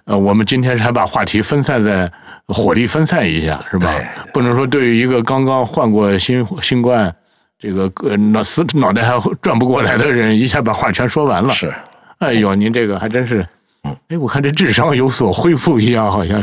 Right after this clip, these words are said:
Speaker 1: 是。
Speaker 2: 嗯，这两天稍微恢复一点，前几天想事情都想不明白。
Speaker 1: 哎，但是我突然发现，我，我，我想和你分享一下我的一个变化。因为这，这个疫情期间有一个好处是，呃，能够看电影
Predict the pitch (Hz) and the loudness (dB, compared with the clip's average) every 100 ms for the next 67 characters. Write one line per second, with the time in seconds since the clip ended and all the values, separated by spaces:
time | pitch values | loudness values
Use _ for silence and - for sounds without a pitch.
0 | 101 - - - _ - 85 73 57 - | -2 -4 -10 -14 _ -6 -4 -4 -6 -2
1 | 131 104 80 123 135 131 127 120 113 104 | -2 -2 -2 -2 0 0 0 0 -2 -2
2 | 76 - - - 117 110 85 107 107 107 | -6 -6 -8 -4 -2 -2 -2 0 0 -2
3 | - - 76 - 120 92 82 - 80 76 | -2 -2 -2 -2 -2 -2 -2 -4 -4 -4
4 | 90 147 - - _ - 185 139 127 101 | 0 0 -2 -10 _ -2 0 2 2 2
5 | 165 123 117 123 127 107 92 92 90 95 | 0 0 0 0 0 0 0 0 0 0
6 | 107 120 135 98 127 101 - 110 107 101 | 2 2 0 0 2 0 0 0 2 0
7 | 110 107 76 78 98 85 76 90 71 71 | 0 0 0 0 0 0 -2 -4 -4 -12
8 | - _ _ _ _ - _ - 143 135 | -16 _ _ _ _ -20 _ -2 0 2
9 | 139 110 127 117 135 107 113 117 107 113 | 0 -2 0 2 2 0 0 0 0 2
10 | 110 101 _ 98 92 98 104 95 85 73 | 0 -2 _ 0 2 2 2 0 -2 -4
11 | - 90 - 71 98 82 90 78 - _ | -8 -6 -6 -4 -4 -2 -2 -6 -10 _
12 | _ _ _ - 69 - 78 87 113 110 | _ _ _ -16 -14 -14 -4 -2 0 0
13 | 87 120 101 123 87 | 0 0 2 0 -2